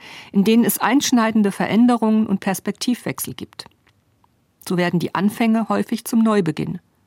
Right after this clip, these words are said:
Doch zu diesem gehören auch Abschiede und Überwindungen, da man eben Altes zurücklassen muss. Lethe,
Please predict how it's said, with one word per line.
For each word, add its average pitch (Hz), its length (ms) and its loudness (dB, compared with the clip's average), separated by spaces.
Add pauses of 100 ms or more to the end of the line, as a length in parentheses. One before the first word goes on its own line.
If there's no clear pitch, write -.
(420)
Doch 175 120 -10
zu - 160 -4
diesem 226 460 0 (380)
gehören 208 380 2
auch - 180 -2
Abschiede 240 560 -2
und 208 160 -2
Überwindungen, 220 840 4 (400)
da 190 120 0
man 220 180 2
eben 233 240 0
Altes 175 540 -2
zurücklassen - 640 -8
muss. - 280 -14 (1300)
Lethe, 208 460 2